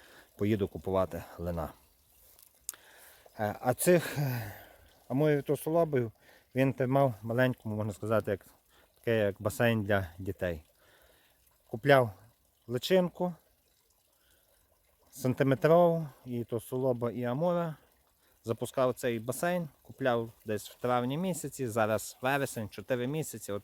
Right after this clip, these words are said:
в нього так вони підросли. Е, амури з сантиметра на п'ять-шість, а товстолоби також сантиметра от на десять-дванадцять. Були, каже, і чуть-чуть більше навіть екземплярів, їх вже розібрали.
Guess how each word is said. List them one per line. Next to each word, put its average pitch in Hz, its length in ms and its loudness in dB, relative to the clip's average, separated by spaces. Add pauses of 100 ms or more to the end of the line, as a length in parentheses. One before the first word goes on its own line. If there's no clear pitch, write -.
в - 20 -12
нього 127 160 -2
так 110 240 -6
вони 104 140 -6
підросли. 90 540 -8 (680)
Е, 90 160 -10
амури 127 380 2
з 101 200 -4
сантиметра 101 760 -4 (100)
на 92 100 -8
п'ять-шість, 135 760 -4 (100)
а 101 120 -8
товстолоби 131 640 -4
також 117 320 -6
сантиметра 107 720 -4 (340)
от - 160 -14
на 90 220 -4 (180)
десять-дванадцять. 90 1080 -4
Були, 110 240 -2
каже, 101 260 -4
і 92 40 -8
чуть-чуть 92 340 -12
більше 82 320 -8
навіть 80 240 -8
екземплярів, 92 600 -4
їх 85 100 -8
вже 87 240 -6 (400)
розібрали. 85 640 -4